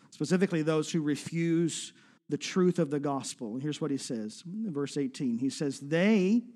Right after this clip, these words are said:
these Gentiles who have refused the gospel, "they are darkened in their understanding, alienated from the life of God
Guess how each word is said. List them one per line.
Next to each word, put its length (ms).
these 240
Gentiles 580
who 200
have 200
refused 520
the 80
gospel, 460
"they 360
are 160
darkened 840
in 200
their 240
understanding, 920
alienated 840
from 240
the 180
life 600
of 180
God 480